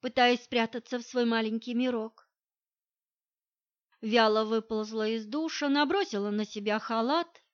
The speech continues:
и, ощущая себя неимоверно разбитой, отправилась искать нужное лекарство на кухню.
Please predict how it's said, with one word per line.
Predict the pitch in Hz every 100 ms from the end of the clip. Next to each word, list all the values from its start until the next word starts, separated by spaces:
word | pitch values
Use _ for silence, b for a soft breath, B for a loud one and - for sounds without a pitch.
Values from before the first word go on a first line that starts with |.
| _ b b b -
и, |
ощущая | 247 294 311 330 381 247
себя | 214 226 208 214
неимоверно | 220 226 220 208 214 220 220 214
разбитой, | 208 226 233 233 349 349 320 320 -
отправилась | 254 254 - 269 269 247 240 233
искать | 226 - 285 285
нужное | 233 233 233 233
лекарство | 220 226 190 190 - 208
на | 202 196
кухню. | 196 208 196 - 208 202